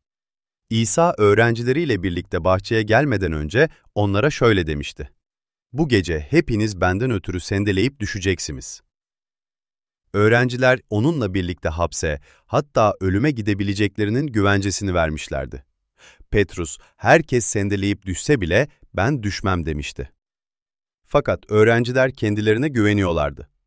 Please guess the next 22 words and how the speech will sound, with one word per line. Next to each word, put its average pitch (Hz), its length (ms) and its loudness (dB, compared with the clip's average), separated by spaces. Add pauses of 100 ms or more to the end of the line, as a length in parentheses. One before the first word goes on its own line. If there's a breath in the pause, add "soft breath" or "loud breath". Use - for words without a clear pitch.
(380 soft breath)
İsa'nın 101 520 0
tavsiyesine 92 640 0
uymadılar 98 720 0 (320 loud breath)
ve 113 100 2
güçlü 98 400 -4
yardımcıdan 76 720 0 (260 soft breath)
kendilerine 120 560 0
yardım 110 440 0
etmesini 123 520 -4
dilemediler. 80 640 -2 (520)
Bu 160 160 0
yüzden 98 380 0
kurtarıcının 113 840 -2
onların 98 420 -2
sevgisine 104 640 -2
ve 92 160 2
duasına 90 640 2
en 180 200 0
fazla 113 400 0
ihtiyaç 117 500 -2
duyduğu 82 300 -2
anda 76 400 0